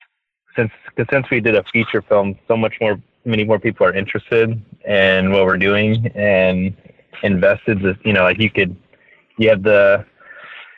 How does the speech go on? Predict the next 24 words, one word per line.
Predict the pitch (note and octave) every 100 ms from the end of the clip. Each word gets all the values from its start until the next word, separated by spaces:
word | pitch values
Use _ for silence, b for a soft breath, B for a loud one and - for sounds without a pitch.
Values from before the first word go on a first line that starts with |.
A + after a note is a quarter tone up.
| B B B _ - -
I | A#2
guess | G#2+
you | A#2+
have | A2 G2+
the | G#2
energy | G#2 A2 G#2+ A2+ A2
and | G2+ G2
the | F#2+ F2+ F#2+ G2+ _ -
commitment | G#2+ G#2+ A2+ G#2
to | G#2
make | G2 G2+
a | B2+
feature | C3 C3 C#3
film, | B2+ C#3+ C#3+
and | A#2 -
so |
that's | G#2 G2
when | A2
people | G#2 B2
wanna | A#2+ A#2+
work | B2
with | B2+ C3
you. | C3 C3 A#2+ B -
Um, | G#2 G2 G2 F#2 F#2